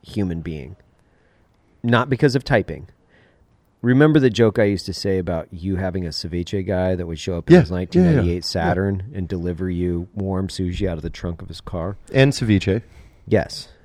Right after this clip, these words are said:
Speaker 1: Sushi, ceviche. There's
Speaker 2: So
Speaker 1: a reason for that. And there's also a reason why we used to talk about you eating toilet sandwiches, because of the way that you look.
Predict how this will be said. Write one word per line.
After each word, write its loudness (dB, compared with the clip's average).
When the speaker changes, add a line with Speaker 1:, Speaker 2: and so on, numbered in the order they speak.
Speaker 1:
Sushi, 0
ceviche. -2
There's 4
Speaker 2:
So 4
Speaker 1:
a 4
reason 4
for -8
that. -12
And 2
there's 8
also 10
a 8
reason 4
why 2
we -2
used -6
to -4
talk -6
about -4
you -6
eating -4
toilet -6
sandwiches, -4
because 4
of 0
the 0
way 2
that -4
you -10
look. -4